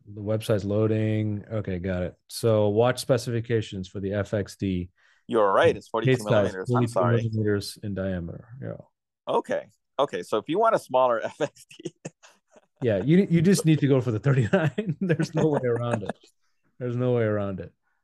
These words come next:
Speaker 1: Um, I do like the F X D a lot. I, I think we both were very positive on it, right? Um,
Speaker 2: Yeah.
Speaker 1: it's really attractive. I mean, the only thing I think,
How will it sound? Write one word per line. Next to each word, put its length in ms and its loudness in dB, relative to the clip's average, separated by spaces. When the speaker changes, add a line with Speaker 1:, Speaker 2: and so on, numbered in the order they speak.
Speaker 1:
Um, 560 0
I 140 2
do 140 8
like 140 4
the 100 4
F 120 2
X 140 -4
D 80 -4
a 80 0
lot. 180 0
I, 200 -2
I 40 -2
think 160 -6
we 80 0
both 240 -2
were 140 -4
very 160 -4
positive 340 -8
on 160 -8
it, 120 -14
right? 280 -6
Um, 380 -4
Speaker 2:
Yeah. 220 2
Speaker 1:
it's 120 -6
really 160 2
attractive. 420 -4
I 60 -6
mean, 140 -2
the 100 0
only 160 4
thing 240 0
I 80 -4
think, 240 -8